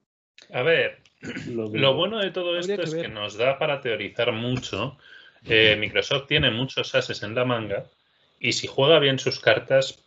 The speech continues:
Speaker 1: puede, eh, beneficiarse de toda esta historia de Windows diez X.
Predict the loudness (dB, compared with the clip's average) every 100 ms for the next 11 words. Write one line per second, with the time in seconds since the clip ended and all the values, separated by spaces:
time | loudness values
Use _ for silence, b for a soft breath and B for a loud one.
0 | _ 4 6 8 6 6 0 0 4 4
1 | 4 0 2 4 4 -2 -6 -8 -2 0
2 | 0 -2 -2 -2 -2 -2 -2 0 -2 -4
3 | -10 -8 -4 -2 -2 -2 -4 -4 -2 -4
4 | 0 -2 -2 -14 -16